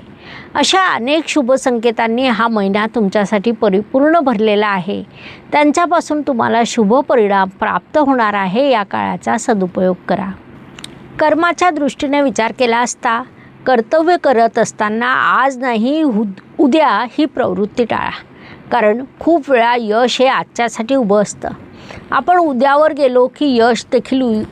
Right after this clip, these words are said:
उद्यावर जातं. अडचणी येतच असतात. खरं सांगायचं तर अडचणी या आपल्यासाठी परीक्षेसारख्या असतात.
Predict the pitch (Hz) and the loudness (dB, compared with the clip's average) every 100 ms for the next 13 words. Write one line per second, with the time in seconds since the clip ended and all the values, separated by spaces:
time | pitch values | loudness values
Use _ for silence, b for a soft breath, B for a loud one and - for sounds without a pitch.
0 | - 269 208 233 208 240 214 180 302 - | -4 0 2 2 0 -2 -2 -6 -10 -16
1 | - B B - - 277 359 359 381 269 | -20 B B -4 -2 0 2 2 2 2
2 | 202 220 208 - - 180 - B B B | 0 -2 -2 -4 -8 -8 -12 B B B
3 | - 240 285 285 294 233 208 190 247 262 | -2 2 4 2 -2 -2 -4 0 0 2
4 | 277 202 190 175 - 277 302 320 233 226 | 0 2 -2 -2 0 2 2 2 2 2
5 | 233 165 - 214 208 208 190 269 - 214 | 0 -2 -2 -2 0 -2 -2 -2 0 0
6 | 185 - 269 262 196 - 170 - - | 0 0 0 0 -4 -4 -4 -6 -14